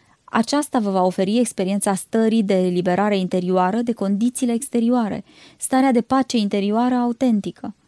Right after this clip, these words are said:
Urmăriți apoi ceea ce se întâmplă și treceți la acțiune, dacă este necesar și posibil. Acceptați,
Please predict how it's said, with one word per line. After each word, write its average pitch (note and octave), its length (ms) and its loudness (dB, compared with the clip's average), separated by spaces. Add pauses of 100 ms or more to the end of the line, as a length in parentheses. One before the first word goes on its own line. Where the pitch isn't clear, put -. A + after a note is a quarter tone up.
(420)
Urmăriți A3 460 2
apoi G3+ 420 -2
ceea A3 220 0
ce G#3 120 -4
se F#3 140 -4
întâmplă F3+ 580 -2
și C4 360 -4
treceți D4+ 440 -2
la C#4 60 0
acțiune, A#3+ 500 -4
dacă E3+ 220 -6
este F#3 200 -4
necesar F3 460 -6
și F#3+ 140 -6
posibil. G3 520 -4 (960)
Acceptați, - 920 -4